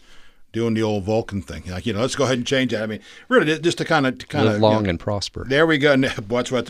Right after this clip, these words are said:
Speaker 1: what great medical device that is as well. Totally agree about that.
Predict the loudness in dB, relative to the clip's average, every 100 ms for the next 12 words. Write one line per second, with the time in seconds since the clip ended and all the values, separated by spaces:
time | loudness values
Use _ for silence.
0 | -2 -2 0 0 2 0 0 0 0 0
1 | 2 2 0 -6 -4 -2 -2 -6 -20 -20
2 | -4 2 2 2 0 0 0 -2 -2 -6
3 | -8